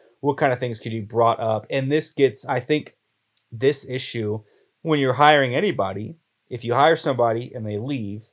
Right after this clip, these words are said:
okay, why did they leave? Maybe we should talk about this in the next hiring process. Okay, that person left. What do we, what do we need to be talking about in the next pro-? And you feel like every time you have somebody leave or get fired,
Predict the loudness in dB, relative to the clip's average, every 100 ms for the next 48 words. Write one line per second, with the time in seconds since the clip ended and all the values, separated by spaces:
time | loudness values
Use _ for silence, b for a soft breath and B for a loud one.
0 | -10 -8 -4 -6 -6 0 2 2 -2 -4
1 | -6 -12 -16 _ _ _ _ _ _ _
2 | -2 -2 -2 -6 -4 2 2 4 0 0
3 | -4 -6 -2 -2 -2 -8 -8 -10 -14 -14
4 | -14 -16 -18 -20 _ _ _ _ _ _
5 | -4 0 2 6 6 6 0 -2 -12 -14
6 | -18 _ _ _ _ -20 _ _ _ -4
7 | 2 4 4 0 0 0 0 -4 -6 -4
8 | -4 -4 -6 -6 -8 -8 -6 -6 -6 -8
9 | -6 -6 -6 -2 2 2 2 -2 -2 -2
10 | -4 -4 -2 -4 -4 -4 -4 -4 -8 -10
11 | -12 -14 -18 _ _ _ _ _ -12 -10
12 | -8 -4 0 0 0 -6